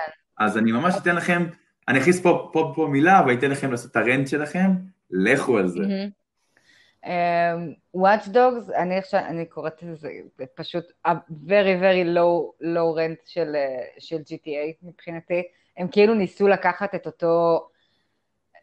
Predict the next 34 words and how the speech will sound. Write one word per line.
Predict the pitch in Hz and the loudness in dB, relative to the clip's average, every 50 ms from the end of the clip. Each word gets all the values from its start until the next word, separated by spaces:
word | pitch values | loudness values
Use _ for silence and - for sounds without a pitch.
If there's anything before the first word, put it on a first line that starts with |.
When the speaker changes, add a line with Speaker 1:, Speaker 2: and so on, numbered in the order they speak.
| _ _ - | _ _ -4
Speaker 2:
לא | 196 208 226 233 | 2 2 4 4
בדיוק | 214 220 - 214 247 254 254 | 4 2 0 0 0 2 2
את | 285 277 233 | 0 0 0
אותו | 202 - 226 | -4 0 2
עולם, | 220 220 214 208 214 208 190 | 4 4 6 6 4 4 2
אבל | 175 165 165 170 165 | 0 -2 -2 -2 -2
את | 165 170 | -4 -4
אותו | 165 - 196 190 180 160 | -2 0 0 0 0 2
וייב | 180 175 175 185 190 | 2 4 4 4 2
של | 180 - 214 190 | 0 -4 -6 -6
המשחק, | 160 151 151 139 - _ - 170 170 185 220 220 - - - _ _ _ - | -6 -6 -10 -14 -18 _ -2 0 2 2 0 -2 -6 -16 -20 _ _ _ -12
ופשוט | 170 175 170 - 165 - 196 185 180 _ _ _ _ _ _ _ _ _ _ _ _ _ _ _ _ _ _ _ _ _ _ _ _ _ _ _ _ _ _ _ - _ | -12 -12 -10 -12 -10 -6 -6 -6 -6 _ _ _ _ _ _ _ _ _ _ _ _ _ _ _ _ _ _ _ _ _ _ _ _ _ _ _ _ _ _ _ -20 _
כאילו | - - 214 220 220 | -4 0 2 4 2
הפכו | 202 - - 208 | 2 2 2 2
את | 202 175 | 4 4
זה | 196 | 4
להרבה | 185 165 165 180 | 2 2 2 0
פחות | 180 - 180 - 190 175 - | 0 -2 -4 -6 -6 -2 0
טוב. | 180 185 185 | 0 0 0
אם | 175 202 220 | 0 -2 -2
אתה | 226 220 - 180 | -2 0 2 2
הולך | 170 170 180 190 190 - - - - _ | 4 6 4 4 2 0 -6 -18 -8 _
לחקות | - 202 190 - - - 165 - - 202 214 214 - | -2 -2 -2 -2 -8 -14 -12 -2 0 0 0 0 -2
משהו, | 240 247 254 - - | -4 -4 -4 -4 -4
אתה | 262 - | -6 -6
צריך | 185 - - 185 185 - | -6 -6 -8 -8 -2 -2
לעשות | 190 175 - - 180 208 | -2 -2 -2 -4 -6 -6
את | 196 175 | -6 -4
זה | 180 | -6
באותה | 160 160 160 156 - 175 175 | -6 -6 -6 -2 -2 0 0
רמה | 165 160 170 180 180 | 0 0 0 0 0
או | 170 160 | 2 2
יותר | 165 156 156 - 156 147 | 2 0 -2 -4 -4 -6
טוב. | - - 120 110 | -6 -8 -14 -16